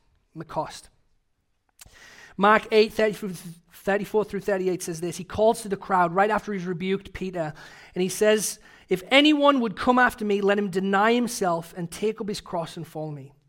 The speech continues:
For whoever would save his life will lose it, but whoever loses his life for my sake and the gospel's will save it. For what does it profit a man to gain the whole world and forfeit his soul? What can a man give in return for his soul?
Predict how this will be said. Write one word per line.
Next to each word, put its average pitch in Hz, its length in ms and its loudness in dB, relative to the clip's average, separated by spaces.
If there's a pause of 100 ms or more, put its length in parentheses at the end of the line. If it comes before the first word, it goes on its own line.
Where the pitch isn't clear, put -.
(480)
For 202 120 0
whoever 254 300 4
would 247 140 0
save 269 380 0
his 233 220 -2
life 208 300 0
will 208 80 -4
lose 202 260 -2
it, 185 100 -2
but 196 120 -4
whoever 226 240 0
loses 240 420 -2
his 196 180 -4
life 196 280 0
for 202 160 -8
my 185 240 -4
sake 196 340 -4
and 175 100 -8
the 170 40 -8
gospel's 170 580 -10
will 156 160 -12
save 151 380 -10
it. - 240 -20 (480)
For - 80 -8
what 196 120 2
does 202 120 -4
it 185 160 -10
profit 233 400 2
a 214 40 0
man 185 260 0
to 185 100 -8
gain 175 240 -4
the 170 80 -6
whole 214 320 0
world 170 340 -2
and 156 160 -12
forfeit 175 540 -10
his 165 160 -12
soul? 139 360 -14 (280)
What 214 160 4
can 240 100 4
a 220 60 2
man 208 340 2
give 190 360 2
in 190 180 -4
return 165 380 -6
for 151 140 -12
his 143 140 -10
soul? 139 400 -16